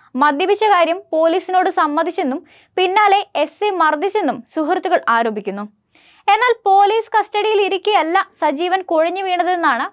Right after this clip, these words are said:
പോലീസുകാർ നൽകുന്ന വിശദീകരണം. ചോദ്യം ചെയ്ത ശേഷം വിട്ടയച്ചുവെന്ന്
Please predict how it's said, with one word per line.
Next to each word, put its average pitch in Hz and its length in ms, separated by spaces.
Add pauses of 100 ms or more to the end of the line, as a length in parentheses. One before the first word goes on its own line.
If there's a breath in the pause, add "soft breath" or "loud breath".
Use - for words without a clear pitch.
(120)
പോലീസുകാർ 359 540 (100)
നൽകുന്ന 294 380
വിശദീകരണം. 208 580 (540 soft breath)
ചോദ്യം 392 420
ചെയ്ത 403 280
ശേഷം 392 260 (180)
വിട്ടയച്ചുവെന്ന് 370 680